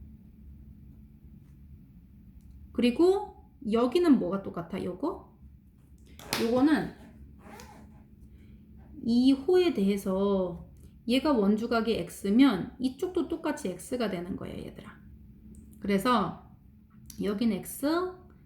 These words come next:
여긴 이십 플러스 X. 그런데 얘는 이 빨간 삼각형의 외곽이니까 X랑 이십 플러스 X를 더하면 칠십이가 나와주면 되는 거지.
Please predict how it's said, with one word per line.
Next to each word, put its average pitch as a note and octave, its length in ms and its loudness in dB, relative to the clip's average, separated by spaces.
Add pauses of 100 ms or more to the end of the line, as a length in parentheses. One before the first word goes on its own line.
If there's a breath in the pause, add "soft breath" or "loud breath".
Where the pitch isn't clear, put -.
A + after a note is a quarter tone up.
(120)
여긴 G3+ 260 0
이십 - 320 -4
플러스 G3+ 360 -2
X. F4 480 -2 (500 soft breath)
그런데 A3+ 540 2
얘는 A3+ 240 2
이 A3 240 -4
빨간 D#4 380 0
삼각형의 C4+ 800 2
외곽이니까 F#3+ 1080 -2 (300 loud breath)
X랑 C4 640 2
이십 F#3+ 280 -6
플러스 G#3+ 360 -4
X를 G3 400 -8
더하면 F#3+ 500 -2
칠십이가 F4 640 -4
나와주면 F3+ 540 -4
되는 - 240 -6
거지. - 260 -14